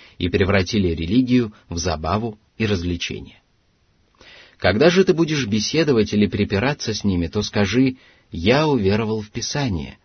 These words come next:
что ниспослал Аллах». Твоя позиция должна зиждиться на этой великой основе,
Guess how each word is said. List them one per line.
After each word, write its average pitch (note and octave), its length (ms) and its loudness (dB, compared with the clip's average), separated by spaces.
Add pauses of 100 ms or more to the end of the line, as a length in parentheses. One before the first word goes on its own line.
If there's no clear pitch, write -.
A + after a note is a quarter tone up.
что - 280 -4
ниспослал E2+ 800 -4
Аллах». G#2+ 600 -6 (840)
Твоя G#2+ 280 4
позиция B2+ 500 0
должна G2 380 -2
зиждиться B2 640 -2
на F#2+ 220 2
этой A#2+ 260 0
великой G2+ 580 0
основе, D#2 540 -8